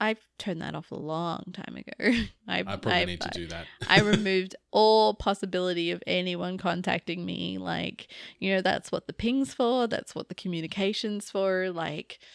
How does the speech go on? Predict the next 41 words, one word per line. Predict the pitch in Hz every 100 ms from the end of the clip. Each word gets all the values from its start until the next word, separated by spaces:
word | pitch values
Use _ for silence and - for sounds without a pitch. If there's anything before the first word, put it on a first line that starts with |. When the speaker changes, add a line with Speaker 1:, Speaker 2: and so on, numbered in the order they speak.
| - _ _ _ _ _ 208
Speaker 1:
yeah, | 180 -
if | - 185
you, | 185 175
if | 196
we | 202
need | 202 233
to | -
talk, | - 233 233 202
we |
can | 190 170
talk | 190 185 -
that | 175 -
way. | 180 175 185 190 214 220
Um, | - 180 175 175 180 185 -
I | 180 180
don't | 175 175 180
wanna | - 175 175
hear | - - - 196 226 220
or | 185 180 175
read, | - 170 175 175 -
like, | 170 165 - -
any | 170 170 170
of | 170
the | 160 160 160 - - -
toxicity | - 185 - 175 180 170 165
that | -
kinda | - 180 165
comes | - 160 160
through. | - 170 160 160
So | 170 165 165
I | 185
think | 202
my | 196 185
experience | 165 - 160 160 -
has | -
probably | - 170 160 -
been | 165
a | 156
lot | 160 -
better | 156 151
than | 151 156 160